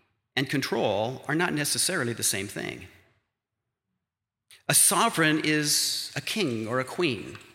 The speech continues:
A sovereign is a, a ruler. Uh, and, and we do indeed believe that the God of Abraham, Isaac, and Jacob, the God and Father of Jesus, rules over all things. But this realm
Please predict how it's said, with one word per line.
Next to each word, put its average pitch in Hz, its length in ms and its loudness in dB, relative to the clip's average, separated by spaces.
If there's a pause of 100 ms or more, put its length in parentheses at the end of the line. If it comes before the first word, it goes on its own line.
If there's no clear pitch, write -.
A - 40 -10
sovereign 139 400 4
is 120 140 2
a, 101 120 -2 (260)
a 135 80 -2
ruler. 127 520 2 (1200)
Uh, 107 200 -2
and, 151 180 2
and 156 160 4
we 151 100 4
do 214 280 2
indeed 180 360 2
believe 160 360 2
that 139 140 -2
the 135 60 2
God 139 300 0
of 123 160 -2
Abraham, 123 640 0 (160)
Isaac, 135 480 2
and 117 140 0
Jacob, 123 440 -2 (340)
the 127 80 0
God 165 300 4
and 180 120 4
Father 139 380 2
of 110 220 -6
Jesus, 127 640 0 (420)
rules 147 400 -2
over 123 280 -2
all 98 240 -4
things. - 840 -6 (840)
But 160 180 2 (540)
this 156 360 2
realm 165 760 4